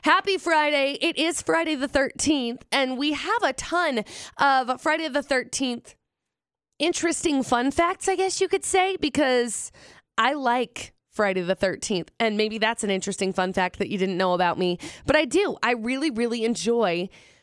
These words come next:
Friday the thirteenth because I feel like there's something that can be said about it. Also, a couple of years ago, A J and I took on a lot of the Friday the thirteenth superstitions. We broke mirrors.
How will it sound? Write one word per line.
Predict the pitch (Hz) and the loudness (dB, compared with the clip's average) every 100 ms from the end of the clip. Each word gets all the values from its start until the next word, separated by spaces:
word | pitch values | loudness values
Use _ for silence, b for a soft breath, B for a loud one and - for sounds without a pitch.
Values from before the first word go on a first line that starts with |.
| - | -8
Friday | - 220 202 208 | 0 2 2 0
the | 202 | 0
thirteenth | 214 202 - 240 | 0 -2 -2 -2
because | 226 233 | -2 0
I | 220 | 0
feel | 240 214 | 0 0
like | 208 | 0
there's | 208 | -2
something | - 202 196 185 180 | 0 -2 0 -2 -2
that | - | -4
can | - 180 | -4 -4
be | 175 | -4
said | - - - 240 262 | -6 -6 -2 0 0
about | 277 277 277 277 | 2 2 2 2
it. | 269 269 B B B - | 0 -2 B B B 2
Also, | 294 285 311 | 2 4 0
a | 262 | 0
couple | 262 320 311 | -2 -2 -2
of | |
years | 247 240 269 | 0 0 0
ago, | 233 208 190 | 2 2 2
A | - 240 | 2 0
J | 247 226 | 2 2
and | 214 | 2
I | 196 | 0
took | - 240 - | 0 -2 2
on | 214 220 240 | 2 2 2
a | 220 | 2
lot | 214 214 | 2 0
of | 196 | -2
the | 202 | -2
Friday | 214 196 196 | 0 0 -2
the | 185 | -2
thirteenth | 208 - - 202 | -4 -2 -4 -4
superstitions. | - 233 202 - 196 196 277 311 339 - B B B | -2 -2 -2 -2 -2 0 0 0 0 -4 B B B
We | 226 | -2
broke | 190 196 190 | 0 0 0
mirrors. | 233 262 277 294 294 302 - | -2 0 0 0 0 -2 -6